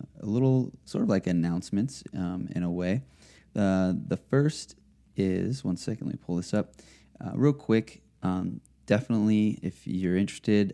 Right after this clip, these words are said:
have a listen to the, uh, Learn Swift podcast and Fireside Swift.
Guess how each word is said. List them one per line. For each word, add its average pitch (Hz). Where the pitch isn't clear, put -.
have 95
a -
listen 95
to 87
the, 92
uh, 85
Learn 98
Swift -
podcast 101
and 85
Fireside 92
Swift. -